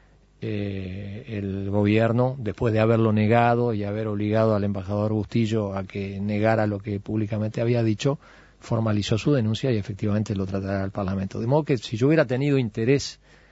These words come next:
en pegarle, entre comillas, al gobierno, me hubiera hecho una fiesta en ese aspecto. Y sin embargo, no, no asusé, entre comillas,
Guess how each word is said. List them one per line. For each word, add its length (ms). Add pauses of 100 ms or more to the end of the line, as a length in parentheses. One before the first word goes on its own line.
(120)
en 180
pegarle, 680
entre 220
comillas, 400
al 100
gobierno, 380 (100)
me 220
hubiera 260
hecho 160
una 140
fiesta 560
en 160
ese 160
aspecto. 320
Y 40
sin 140
embargo, 460
no, 420
no 320
asusé, 580 (180)
entre 280
comillas, 520